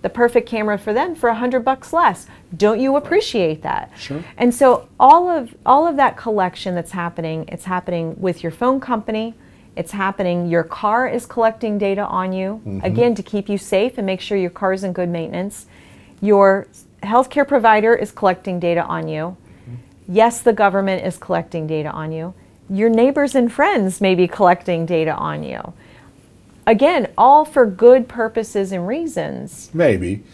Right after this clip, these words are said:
Speaker 1: Maybe.
Speaker 2: <laughs>
Speaker 1: Maybe. I like to
Speaker 2: I'm
Speaker 1: think
Speaker 2: not sure
Speaker 1: that,
Speaker 2: I trust my
Speaker 1: <laughs>
Speaker 2: neighbors on
Speaker 1: yeah,
Speaker 2: that.
Speaker 1: <laughs> there you go. But the, the challenge here is, is we haven't thought through, obviously, the social norms. What constitutes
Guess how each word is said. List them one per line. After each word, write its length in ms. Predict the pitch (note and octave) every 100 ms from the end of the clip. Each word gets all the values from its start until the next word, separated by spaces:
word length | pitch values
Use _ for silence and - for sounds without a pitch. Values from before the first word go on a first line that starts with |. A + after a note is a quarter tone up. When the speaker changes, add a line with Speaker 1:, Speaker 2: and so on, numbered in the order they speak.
| -
Speaker 1:
Maybe. 480 | G#3+ G#3+ F3 D#3+ F3+ G#3 - G3 - G3+
Speaker 2:
<laughs> 500 | - - - - -
Speaker 1:
Maybe. 260 | G#3 F#3+ F#3+
I 120 | -
like 180 | D4+ E3
to 60 |
Speaker 2:
I'm 80 | -
Speaker 1:
think 80 | E3
Speaker 2:
not 80 | E3
sure 160 | E3+ D3
Speaker 1:
that, 220 | B2+ B2
Speaker 2:
I 60 | B2
trust 260 | C#3+ C3+
my 140 | C#3+ A#2
Speaker 1:
<laughs> 120 | G#2+
Speaker 2:
neighbors 340 | G2+ F#2+ F2+
on 160 | - F#2
Speaker 1:
yeah, 160 | D#4 F4
Speaker 2:
that. 360 | B3+ - C#4+
Speaker 1:
<laughs> 0 |
there 120 | B3 B3+
you 140 | A#3
go. 280 | G#3+ G3 F3 - - - -
But 320 | G#3+ C4+ B3 - F#3
the, 240 | G3 A#3+ G3
the 120 | F#3+
challenge 680 | G#3+ - C4+ C4+ D4 C4+ A#3+
here 280 | - G#3 F#3+
is, 600 | - F3+ E3+ E3 D3+ - -
is 300 | F#3 F#3 F3
we 160 | G3 G3
haven't 480 | G3 A3 A3+ A3+ -
thought 260 | G#3+ F#3 -
through, 240 | F#3+ F3
obviously, 540 | - F#3+ G#3 F#3+ F#3+
the 120 | F3 E3+
social 420 | - F3+ F3 F3+
norms. 640 | E3+ - - - - - - - -
What 200 | F#3+ F#3+
constitutes 1000 | - G3+ F#3+ - F3+ - F3 E3+ - -